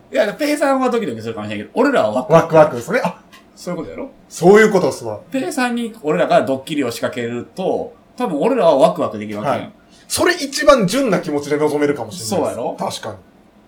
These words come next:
Speaker 1: ちょっと一回それなんか企画してみる？
Speaker 2: そうですね。
Speaker 1: まあ、これを放送聞かれる前にやけどな。
Speaker 2: <coughs> そうですね。
Speaker 1: うん。だからこれが、えーっと、いつですか？放送されるのは。十八ですか？
Speaker 2: 二週。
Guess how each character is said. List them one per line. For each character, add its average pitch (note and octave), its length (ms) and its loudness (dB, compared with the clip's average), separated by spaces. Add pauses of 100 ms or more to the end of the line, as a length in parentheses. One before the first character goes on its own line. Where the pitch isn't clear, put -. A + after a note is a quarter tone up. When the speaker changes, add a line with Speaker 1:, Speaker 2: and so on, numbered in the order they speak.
Speaker 1:
ち - 80 -18
ょ D#4+ 40 -12
っ D#4+ 40 -18
と - 60 -10
一 E3+ 80 -10
回 F3 180 -6
そ F3 140 -6
れ E3+ 180 -4
な C#3 120 -2
ん C#3+ 40 -8
か A2 180 -10
企 - 100 -20
画 A2+ 200 -10
し - 60 -16
て C#3 80 -4
み G2+ 100 -8
る？ F#2+ 80 -12
Speaker 2:
そ B2 140 -2
う A2 40 -6
で G#2 60 -12
す - 120 -20
ね。 G#2+ 280 -12
Speaker 1:
ま - 60 -8
あ、 - 40 -10
こ A#3+ 120 2
れ A3+ 80 8
を A3+ 100 6
放 A3 240 2
送 G#3+ 220 0
聞 - 200 -6
か - 100 4
れ B3+ 120 8
る D3+ 120 2
前 E3+ 300 4
に A#2 100 -2
や - 100 -12
け - 100 -18
ど - 80 -16
な。 D3 80 -12
Speaker 2:
<coughs> - 20 -14
そ E3 140 2
う G#2 40 -6
で F#2 60 -12
す - 100 -20
ね。 A2+ 220 -12
Speaker 1:
う A2+ 40 -10
ん。 G#2+ 420 -10 (920)
だ F#3+ 80 -2
か - 0 -
ら - 20 0
こ A#3+ 140 -2
れ B3 100 4
が、 A3 320 4 (360)
え G#2 880 -2
ー - 20 -20
っ - 40 -20
と、 G#2 680 -4 (760)
い A2+ 100 -12
つ B2 120 -12
で A2 120 -10
す - 100 -18
か？ - 100 -10
放 G#2+ 240 -6
送 G2+ 160 -10
さ G2 140 -8
れ G2 80 -8
る F#2+ 100 -10
の F2+ 220 -8
は。 C#2 180 -8 (680)
十 G#3+ 280 -6
八 A3+ 280 -10
で - 80 -12
す C#3 60 -14
か？ D3+ 100 -8
Speaker 2:
二 C3+ 60 -6
週。 D3 580 -4